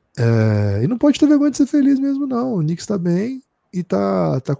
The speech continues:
tá conquistando suas vitórias sendo, sendo consistente, né? Sendo consistente, dando, dando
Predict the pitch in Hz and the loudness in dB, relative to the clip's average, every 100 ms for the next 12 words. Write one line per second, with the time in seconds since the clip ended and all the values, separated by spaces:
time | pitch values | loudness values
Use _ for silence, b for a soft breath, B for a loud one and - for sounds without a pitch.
0 | _ _ 165 160 156 - 165 156 175 165 | _ _ -4 -4 -4 -2 -2 0 -2 -2
1 | - 160 160 190 185 - 170 190 220 233 | 0 2 4 2 -2 0 0 0 -2 -2
2 | 220 185 147 127 - 180 294 466 - - | 0 0 0 -2 -4 -2 -2 -2 -4 -4
3 | 370 453 494 508 494 480 453 427 453 466 | 0 0 0 -2 -4 -6 -10 -14 -20 -20
4 | _ _ - B B B B B _ _ | _ _ -12 B B B B B _ _
5 | _ _ _ _ b b b b - - | _ _ _ _ b b b b -8 0
6 | 180 226 202 175 151 139 - 131 156 156 | 0 0 -2 -2 -2 -4 -4 -2 -2 -2
7 | - 123 131 151 156 156 139 127 120 113 | -4 0 2 2 0 2 2 2 2 0
8 | 107 131 - _ _ _ _ _ _ _ | -2 -6 -14 _ _ _ _ _ _ _
9 | _ - 120 127 135 147 147 147 147 139 | _ -8 2 4 4 4 2 2 2 0
10 | 131 123 120 | 0 0 -2